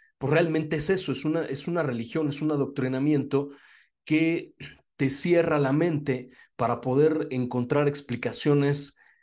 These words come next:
fuera de, de la caja, como dirían los, los norteamericanos, ¿no? Out of the box, es decir, fuera de lo convencional. Em, tratar de explicar los fenómenos que, que nos rodean,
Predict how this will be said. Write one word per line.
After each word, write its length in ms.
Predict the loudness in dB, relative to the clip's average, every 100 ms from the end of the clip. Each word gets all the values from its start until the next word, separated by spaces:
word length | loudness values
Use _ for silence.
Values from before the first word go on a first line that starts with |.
| _
fuera 640 | -6 2 4 4 2 -4 -8
de, 580 | -4 -2 0 0 -2
de 120 | -4 -6
la 160 | -4
caja, 300 | -6 -4 -6
como 220 | -4 -2
dirían 480 | 0 0 2 2 0 -2
los, 360 | -8 -8 -10 -10
los 160 | -6
norteamericanos, 600 | -4 -4 -6 -4 -4 -4 -2
¿no? 200 | -2 -2
Out 200 | -4 -6
of 100 | -6
the 80 |
box, 380 | -4 -4 -4 -6
es 100 | -4
decir, 400 | -4 0 0 0 -4 -18 -20 _
fuera 280 | 2 4
de 80 | 4
lo 100 | 2
convencional. 880 | -2 -4 -4 -4 -4 -2 -2 -2 -6 -14 -20 _
Em, 680 | -10 -6 -2 -2 -2 -4 -4
tratar 320 | -6 -2 -2
de 140 | 0 -2 -2
explicar 880 | -6 -6 -6 -4 0 0 0 -4 -12 _ _ _ -10
los 280 | -8 -6
fenómenos 880 | -4 -2 0 0 2 0 0 -6 -12 -6
que, 320 | -4 -4 -6
que 100 | -6
nos 160 | -4
rodean, 640 | -2 -2 0 0 0 -4